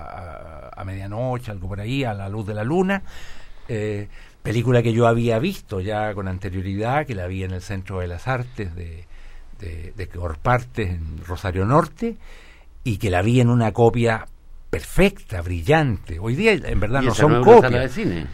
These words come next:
Speaker 1: Esa no es una sala de cine.
Speaker 2: Primera vez que se
Speaker 1: Ah,
Speaker 2: da una película.
Speaker 1: claro, pero, eh, eh, es una, hoy día las exhiben las películas en digital, digamos, ¿no es
Speaker 2: Mm.
Speaker 1: cierto? Pero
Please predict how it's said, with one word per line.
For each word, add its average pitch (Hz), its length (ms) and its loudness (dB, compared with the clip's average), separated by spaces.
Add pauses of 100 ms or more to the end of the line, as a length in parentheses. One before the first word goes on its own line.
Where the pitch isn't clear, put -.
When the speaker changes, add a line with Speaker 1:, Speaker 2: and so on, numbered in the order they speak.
(140)
Speaker 1:
Esa 110 220 0
no 120 80 4
es 151 60 4
una 165 140 2
sala 160 180 0
de 156 60 2
cine. 190 140 0
Speaker 2:
Primera 127 300 4
vez 160 120 0
que 135 80 -6
se - 60 2
Speaker 1:
Ah, 123 60 2
Speaker 2:
da 104 160 0
una 101 160 -2
película. 87 340 -8
Speaker 1:
claro, 117 440 2
pero, 170 480 6
eh, - 40 -12
eh, 156 640 -2
es 180 80 2
una, 175 180 2 (500)
hoy 165 160 0
día 226 180 4
las 175 140 2
exhiben 185 340 0
las 160 100 -2
películas 160 360 -2
en 135 60 -2
digital, 113 580 2
digamos, 73 440 -12
¿no 113 60 0
es 107 60 2
Speaker 2:
Mm. 90 120 0
Speaker 1:
cierto? 85 160 -4 (1000)
Pero 127 380 2